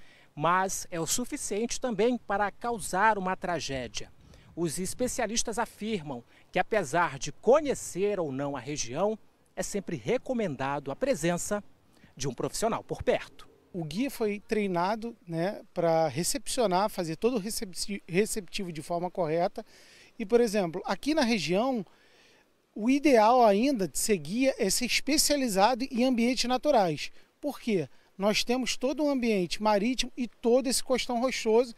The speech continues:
Speaker 2: que oferece os riscos e cuidados aqui pros nossos visitantes.
Speaker 1: Em Cabo Frio, também na região dos lagos, mais flagrantes da imprudência. Aqui, pessoas se arriscam nas pedras do Forte de São Mateus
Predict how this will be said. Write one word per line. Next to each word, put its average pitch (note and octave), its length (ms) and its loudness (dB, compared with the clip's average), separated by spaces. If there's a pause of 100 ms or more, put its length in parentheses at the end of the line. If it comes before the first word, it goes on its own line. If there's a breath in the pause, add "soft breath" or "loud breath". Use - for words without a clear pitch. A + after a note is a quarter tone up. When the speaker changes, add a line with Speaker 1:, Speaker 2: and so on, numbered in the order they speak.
(220 soft breath)
Speaker 2:
que - 100 0
oferece A#3+ 640 2
os A3 160 -2
riscos G#3+ 520 2
e - 40 -6
cuidados G#3+ 460 2
aqui A3+ 240 -4
pros G#3 140 -12
nossos A3 440 -4 (240 soft breath)
visitantes. F#3 640 -2 (300)
Speaker 1:
Em B3+ 100 -4
Cabo C#4 300 0
Frio, C4+ 440 -4 (140)
também B3 460 -2
na A#3+ 80 -6
região D#3+ 380 -6
dos B2 180 -10
lagos, F3+ 560 -2 (180)
mais G3+ 400 0
flagrantes F3+ 760 -6
da F3+ 100 -6
imprudência. F3 800 -4 (560)
Aqui, G#3 400 -4 (300)
pessoas A3+ 420 0
se - 120 -8
arriscam A#3 580 -6
nas E3+ 180 -6
pedras F#3 500 -4
do - 120 -10
Forte G3+ 520 -4
de D3 120 -10
São D3 200 -8
Mateus F#3 600 -4